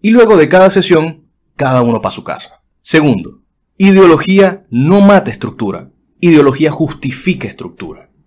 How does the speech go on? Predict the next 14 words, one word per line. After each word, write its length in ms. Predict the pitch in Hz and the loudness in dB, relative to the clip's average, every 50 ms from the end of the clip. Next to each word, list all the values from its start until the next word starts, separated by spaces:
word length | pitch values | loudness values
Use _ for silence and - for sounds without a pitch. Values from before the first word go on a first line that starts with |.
| _ _ _ _ _ _ - | _ _ _ _ _ _ -10
¿Y 100 | - 156 | -6 -2
qué 120 | - 214 | 0 0
significa 500 | 190 226 190 202 180 - 180 - 165 127 | 0 2 0 0 0 0 0 0 0 0
esto? 340 | 98 - - - - _ _ _ _ _ | -2 -4 -8 -20 -20 _ _ _ _ _
Que 140 | - - 165 | -4 -2 -2
si 100 | 165 165 | -2 0
se 140 | 160 170 165 | 0 -2 0
quiere 200 | 170 214 220 226 | 2 2 2 4
destruir 380 | 226 208 - - 170 170 180 175 | 4 2 2 2 0 2 2 2
la 60 | 190 | 0
estructura 460 | 160 - 147 135 131 - 196 196 175 | -4 -4 -6 -6 -4 -2 -2 0 0
de 80 | 139 117 | -2 -2
la 60 | 113 | -4
izquierda, 500 | 95 - - 123 107 95 95 98 107 | -8 -8 -6 -6 -4 -4 -6 -10 -12